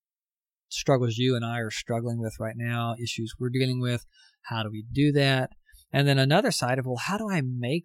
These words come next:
that disciple? So it's one thing to walk with the Lord. It's another one to take somebody with you and walk with the Lord. You talked about it,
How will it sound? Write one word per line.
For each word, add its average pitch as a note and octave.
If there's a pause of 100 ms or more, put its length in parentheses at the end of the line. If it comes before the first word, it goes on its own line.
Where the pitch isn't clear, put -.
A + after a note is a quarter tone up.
that A#2
disciple? A2+ (380)
So C3+
it's B2+
one D#3
thing C3+
to A#2
walk A#2
with B2
the A#2+
Lord. A#2
It's A#2
another A#2+
one A#2+
to A#2 (140)
take A#2
somebody A2+
with A2 (140)
you A2 (720)
and A2+
walk G#2+
with A2
the A#2
Lord. A2+ (560)
You C#3+
talked A#2
about A2
it, C3